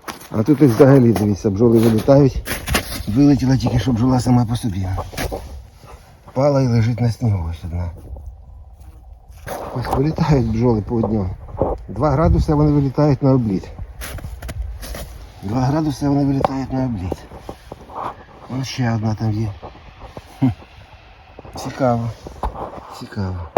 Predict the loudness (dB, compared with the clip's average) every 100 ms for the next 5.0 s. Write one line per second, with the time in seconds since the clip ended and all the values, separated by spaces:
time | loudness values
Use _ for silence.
0 | 2 0 2 6 8 8 8 6 4 2
1 | 2 2 2 0 2 2 2 -2 -4 0
2 | 2 2 2 0 -2 -4 -2 0 0 -2
3 | -4 -6 -2 -2 -2 -2 2 4 4 4
4 | 2 2 0 -2 -4 -4 -4 -6 -8 -8